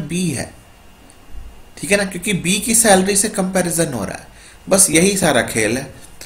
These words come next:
तो हम, हम इसको लिख सकते हैं, क्या लिख सकते हैं, हम सीधे लिख सकते हैं कि A is equal to one point two five B। हम A मान लेते हैं कि A की salary है, B मान लेते हैं B की salary है।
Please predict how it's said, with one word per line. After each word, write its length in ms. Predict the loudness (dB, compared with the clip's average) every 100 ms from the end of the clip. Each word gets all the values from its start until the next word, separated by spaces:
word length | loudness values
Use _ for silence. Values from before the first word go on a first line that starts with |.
| -20 -12 -2
तो 60 |
हम, 220 | 2 6 6
हम 400 | 6 2 0 2
इसको 180 | 2
लिख 160 | 2 2
सकते 320 | 2 0 -2
हैं, 340 | 0 0 -2 -8 -18 -2
क्या 160 | 4 6
लिख 140 | 6
सकते 280 | 0 -4 -2
हैं, 80 | -4
हम 80 | -2
सीधे 220 | -2 0
लिख 140 | -2
सकते 280 | -4 -6 -6
हैं 120 | -4
कि 140 | -4 2
A 120 | 4 4
is 180 | 2 -2
equal 340 | 0 2 2
to 180 | 0 -2 -2 -10 -20 -6
one 240 | -2 -2 -2
point 340 | -2 -2 -2 -6
two 180 | -6 -4
five 240 | 0 0 0 -4
B। 120 | -6 -8 -18 -20 -20 -20 -20 -20 -20 -4
हम 220 | -2 0 4
A 160 | 4 6
मान 180 | 4 4
लेते 260 | 0 0
हैं 100 | -2
कि 160 | 0 0
A 100 | 0
की 60 | 0
salary 420 | 0 0 0 -2
है, 200 | -2 -2
B 120 | -2 -2
मान 160 | -2
लेते 220 | -2 -2 -4
हैं 100 | -2
B 160 | -4
की 80 | -4
salary 340 | -6 -6 -8
है। 80 | -12